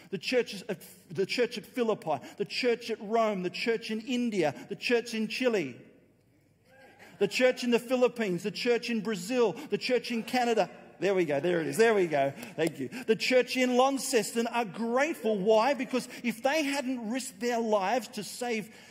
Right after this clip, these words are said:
his life, Paul's life, the great apostle Paul's life, he wouldn't have gone on to plant the churches. So he says,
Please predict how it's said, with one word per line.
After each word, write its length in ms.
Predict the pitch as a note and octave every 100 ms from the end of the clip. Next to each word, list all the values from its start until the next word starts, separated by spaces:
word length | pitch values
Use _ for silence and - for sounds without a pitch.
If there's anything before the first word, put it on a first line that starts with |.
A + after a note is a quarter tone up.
| -
his 500 | - - D4+ F4 C#4
life, 460 | A3+ F3 C3 F#3+ B3 - - -
Paul's 480 | C#4 D#4+ E4+ D#4
life, 320 | F3+ E3 F#3+ B3+ D4 G#3
the 80 |
great 320 | A3 A#3 C#4 C#4
apostle 720 | - - - D#4 - C#4 A3 - -
Paul's 440 | - C4+ A#3+ G3
life, 360 | A#3+ C#4+ B3 C4 - -
he 180 | B3+ D#4+
wouldn't 300 | D#4+ D#4+ C#4+
have 180 | A#3 D#3+
gone 260 | B3+ B3+
on 260 | B3+ C#4 B3+
to 120 | A#3+
plant 640 | - - A#3+ C#4 D#4 D#4
the 100 | C4+
churches. 760 | A3 - C4+ D#4 D#4 - E3+ F#3+ - -
So 200 | - C4
he 140 | C4
says, 340 | A#3 - C4+